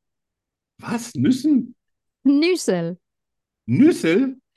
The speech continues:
Speaker 2: Nüssel.
Speaker 1: Ja.
Speaker 2: Nüssel.
Speaker 1: Ist vielleicht von einem Babyelefanten der Rüssel.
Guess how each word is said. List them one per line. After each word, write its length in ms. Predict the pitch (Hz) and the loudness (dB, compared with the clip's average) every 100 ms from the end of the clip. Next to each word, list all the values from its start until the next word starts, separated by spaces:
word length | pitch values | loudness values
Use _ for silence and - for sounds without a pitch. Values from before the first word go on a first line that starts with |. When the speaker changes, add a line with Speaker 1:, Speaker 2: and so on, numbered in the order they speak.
| _ _ _ _ _ - | _ _ _ _ _ 0
Speaker 2:
Nüssel. 840 | 311 320 339 349 - 220 180 175 - _ _ _ _ _ | 2 4 2 0 0 0 0 -4 -12 _ _ _ _ _
Speaker 1:
Ja. 460 | 127 147 120 104 - _ _ _ _ _ _ _ | -2 -2 -2 -6 -12 _ _ _ _ _ _ _
Speaker 2:
Nüssel. 760 | - 285 254 247 247 240 196 165 | -2 2 4 4 2 0 -4 -6
Speaker 1:
Ist 160 | 170 - | -10 -14
vielleicht 460 | - 139 135 147 - | -10 -6 -4 -4 -8
von 280 | - 135 135 | -6 -2 0
einem 220 | 135 123 | -2 -2
Babyelefanten 920 | 156 220 240 175 151 - 151 147 151 | -4 -2 -4 -2 -4 -2 -4 -4 -6
der 160 | 135 127 | -4 -4
Rüssel. 480 | 233 247 151 - | -4 -4 -4 -6